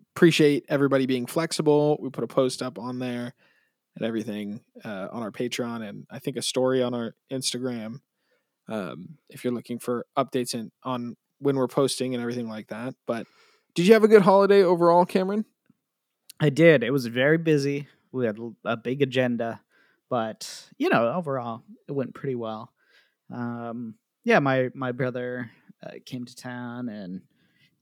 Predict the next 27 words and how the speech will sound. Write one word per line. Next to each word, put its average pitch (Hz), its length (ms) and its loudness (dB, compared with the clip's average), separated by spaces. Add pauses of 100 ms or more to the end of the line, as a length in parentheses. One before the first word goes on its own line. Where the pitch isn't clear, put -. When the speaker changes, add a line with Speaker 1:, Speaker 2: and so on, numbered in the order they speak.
(120)
Speaker 2:
hanging 123 260 -6
out 117 260 -12 (240)
all 120 160 -12
weekend. 110 400 -12
So, - 280 -14 (180)
yeah, 262 140 -4 (340)
no, 156 220 -6
it 107 80 -6
was, - 580 -8
it 170 80 -16
was, 120 500 -10
it 269 120 -12
was 139 100 -2
a 143 40 -10
good 151 120 -6
time. 180 220 -6 (880)
Speaker 1:
Good, 160 360 4
good. 123 320 -6
I, 151 180 2
yeah, 156 340 4
I, 131 240 0
mine 143 240 -2
was, 143 320 0 (540)
uh, 127 340 0
with 131 200 -2
my 143 220 0
parents 143 760 -4